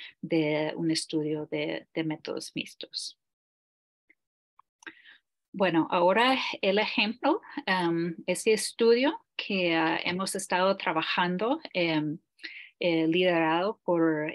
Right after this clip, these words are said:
eh, el incap, em, y por el Ministerio de Salud de Guatemala. Em, y, em, eh, este estudio inició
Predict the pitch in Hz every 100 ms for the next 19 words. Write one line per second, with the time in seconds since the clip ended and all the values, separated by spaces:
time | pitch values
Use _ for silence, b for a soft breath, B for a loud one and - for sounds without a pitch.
0 | - 156 151 160 - 165 165 156 175 165
1 | 226 311 - - - 180 160 151 156 -
2 | 180 185 202 - - 165 151 156 165 165
3 | 175 185 190 190 175 220 - 220 165 147
4 | 156 160 214 320 _ - B B B -
5 | 185 170 175 - _ _ - 269 330 415
6 | 370 - 208 202 190 190 - - _ -
7 | - 196 180 165 156 - - 196 - 247
8 | 247 - 196 - - 247 269 294 277 202
9 | 185 170 - 190 208 311